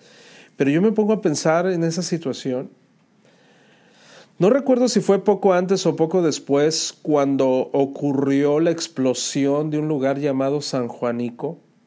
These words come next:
que fue más o menos por aquellos tiempos, que ocurrió exactamente lo mismo, pero ahora en lugar de un terremoto fue una explosión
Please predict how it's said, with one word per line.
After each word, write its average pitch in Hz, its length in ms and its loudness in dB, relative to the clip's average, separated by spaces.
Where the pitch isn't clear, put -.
que 123 160 -4
fue 131 140 -4
más 143 200 -4
o 151 60 -2
menos 135 260 -4
por 131 160 -4
aquellos 123 460 -4
tiempos, 117 640 -8
que 170 100 2
ocurrió 165 320 0
exactamente 175 680 -2
lo 156 120 -2
mismo, 147 580 -8
pero 135 240 2
ahora 151 540 0
en 135 180 0
lugar 139 320 0
de 160 80 -2
un 156 120 -4
terremoto 139 600 -2
fue 139 180 -6
una 139 120 -4
explosión 131 760 -4